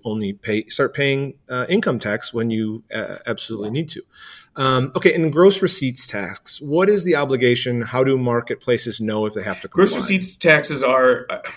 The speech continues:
Speaker 2: <laughs> I'll call them the easiest of all taxes because, one, they're a tax on the entity itself. So not like a sales tax where it's a tax on your customer. And they're a tax in,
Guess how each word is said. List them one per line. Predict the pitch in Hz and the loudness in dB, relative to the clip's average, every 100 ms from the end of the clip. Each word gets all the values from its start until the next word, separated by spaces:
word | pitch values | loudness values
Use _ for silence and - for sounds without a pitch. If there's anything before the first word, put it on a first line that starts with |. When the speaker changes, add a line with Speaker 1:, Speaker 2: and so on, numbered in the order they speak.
| _ - | _ -2
Speaker 2:
<laughs> | - - | -2 0
I'll | - 143 | 0 0
call | - 143 | 2 0
them | 135 127 | 0 -4
the | 117 120 | -4 -2
easiest | 127 135 139 156 - _ _ | -2 -2 -2 -2 -4 _ _
of | 147 160 | -2 0
all | 175 | 0
taxes | 185 190 190 208 214 214 - - - - | 0 -2 -2 -4 -6 -6 -10 -20 -20 -2
because, | 156 143 147 143 139 131 127 - _ _ _ _ _ _ | -2 0 4 4 4 2 0 -4 _ _ _ _ _ _
one, | 123 151 160 185 175 | 0 4 6 6 4
they're | 151 139 | 4 4
a | 135 | 0
tax | - 151 165 180 - | -2 -2 -2 -2 -6
on | 143 143 143 | -2 -2 0
the | 147 | -2
entity | 127 127 - 190 | -4 -6 -2 0
itself. | 190 - - 190 - - _ _ | 2 0 -2 -8 -14 -20 _ _
So | - 120 | -8 -6
not | 123 127 | -4 -4
like | 160 | -2
a | |
sales | 185 139 131 | -2 0 -2
tax | 131 127 - | -4 -4 -6
where | - | -8
it's | 120 | -8
a | - | -10
tax | - - - | -10 -10 -8
on | - | -6
your | - | -6
customer. | - - - - - - _ _ _ - - - _ - | -6 -8 -8 -10 -16 -18 _ _ _ -20 -20 -20 _ 0
And | 208 220 202 185 | 2 4 4 2
they're | 156 147 147 | 2 4 4
a | |
tax | 143 170 185 185 - | 0 0 2 2 -2
in, | 143 139 - | -2 -6 -8